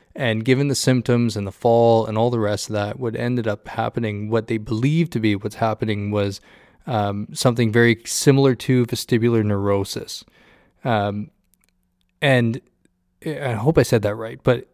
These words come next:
um, what basically ended up happening was it was an inner ear, uh,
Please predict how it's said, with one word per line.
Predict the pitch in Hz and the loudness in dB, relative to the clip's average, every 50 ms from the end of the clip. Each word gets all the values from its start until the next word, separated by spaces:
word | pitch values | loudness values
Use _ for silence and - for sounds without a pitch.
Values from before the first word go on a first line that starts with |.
| _ - | _ -8
um, | 151 131 120 117 127 - 147 | -4 -4 -4 -4 -6 -8 -6
what | 165 151 139 123 | -4 -2 -2 2
basically | - 143 151 151 - - 147 131 | 4 4 4 6 4 4 4 4
ended | 123 123 123 | 4 4 2
up | 117 110 | 0 0
happening | - 117 113 113 - 135 120 113 | 0 0 0 0 0 0 0 0
was | 107 107 104 | 0 0 -2
it | 107 | -2
was | 104 104 | -2 -2
an | 107 117 | -2 -2
inner | - 143 127 127 123 127 120 | 0 2 2 2 2 0 0
ear, | - 135 127 131 131 123 113 107 101 - _ _ _ _ _ _ | -2 0 2 4 4 4 4 2 0 -4 _ _ _ _ _ _
uh, | - 123 110 110 | -4 -4 -4 -4